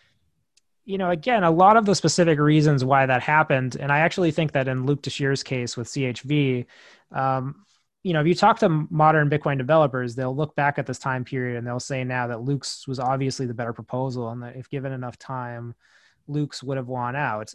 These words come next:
Um, and so if, if we believe that now, well, then why didn't it?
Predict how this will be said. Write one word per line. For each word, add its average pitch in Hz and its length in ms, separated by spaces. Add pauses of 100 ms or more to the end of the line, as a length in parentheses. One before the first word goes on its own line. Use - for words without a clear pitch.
Um, 131 540 (420)
and 151 140
so 170 160
if, 147 80 (120)
if 180 180
we 185 100
believe 170 400
that 143 260
now, 127 560
well, 147 240
then 151 160
why 151 160
didn't 139 340
it? 107 220